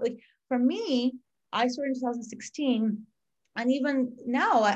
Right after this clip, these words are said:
I was in a part of a DeFi game, the DeFi Kingdom, you know, that's on the Harmony network. And I had to go on the special site and, and cha-, you know, buy Harmony to-, tokens. And then I had to buy the tokens of the game.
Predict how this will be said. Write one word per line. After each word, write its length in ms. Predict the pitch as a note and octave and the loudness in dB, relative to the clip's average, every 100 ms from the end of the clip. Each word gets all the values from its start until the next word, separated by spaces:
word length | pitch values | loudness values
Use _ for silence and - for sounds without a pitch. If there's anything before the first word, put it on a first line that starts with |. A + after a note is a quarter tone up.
| A3 | 2
I 20 | |
was 220 | G#3+ A3 | 0 -4
in 100 | A3 | -4
a 360 | G#3+ G3+ G3 F#3 | -2 0 0 -2
part 160 | - G#3 | -4 -4
of 80 | G3+ | -2
a 120 | G3+ | -2
DeFi 420 | F#3 A3 A3 G3 F#3 | -2 -6 -6 -6 -6
game, 320 | F#3 F3+ F3+ | -8 -10 -6
the 340 | F3+ F3 E3+ E3 | -2 -2 -2 -4
DeFi 260 | A3 - - - | -8 -8 -10 -8
Kingdom, 360 | G#3+ A3+ C#4+ F#4 - _ _ _ | -4 -2 -2 -4 -10 _ _ _
you 80 | A3 | 0
know, 200 | A3+ A3 | 2 4
that's 220 | A3 A3 | 4 0
on 120 | A3+ G#3 | -2 -4
the 60 | G3+ | -2
Harmony 340 | C#4+ F4+ C4+ F#3+ | 0 0 0 -2
network. 480 | F3 - - F3 G3+ - | -4 -6 -6 -6 -8 -10
And 480 | F#3 G3+ F#3+ G3+ G3 - | -4 -4 -2 -2 -4 -2
I 100 | G#3 | -4
had 280 | G#3 A3 - | -2 -6 -8
to 400 | A3 G#3 G3+ G3+ - _ _ - | -8 -2 0 -2 -4 _ _ -4
go 80 | |
on 220 | G#3+ B3 B3+ | 0 2 2
the 60 | |
special 420 | - - C4+ C#4+ | 0 -8 -6 -6
site 340 | C4 - G#3+ G#3 | -6 -4 -2 -2
and, 220 | G3+ G3+ | -2 -4
and 280 | G3+ G3+ - | -4 -6 -8
cha-, 220 | G#3 G3+ | -8 -6
you 60 | G#3 | -4
know, 120 | G3+ G3 | -4 -2
buy 340 | G3+ G3 A3 A3 G#3 | 0 2 0 -2 -2
Harmony 640 | F#3+ G3 G3+ A3 B3 C4+ B3+ - | -2 0 0 0 0 0 -4 -4
to-, 200 | A#3+ B3 | -4 -2
tokens. 480 | - B3 B3 B3 B3 | -4 -4 0 0 0
And 120 | B3 | 0
then 120 | G3+ G3+ | -2 -2
I 60 | |
had 180 | G3+ G3+ | -2 -4
to 60 | G3+ | -6
buy 260 | F#3+ F#3 F#3 | -4 -4 -4
the 160 | F3+ - | -8 -8
tokens 300 | - F#3 F#3+ | -6 -6 -6
of 100 | F3+ | -8
the 80 | F3 | -8
game. 640 | F3+ F#3+ F3 F3 F#3 F#3+ | -4 -4 -2 -4 -6 -6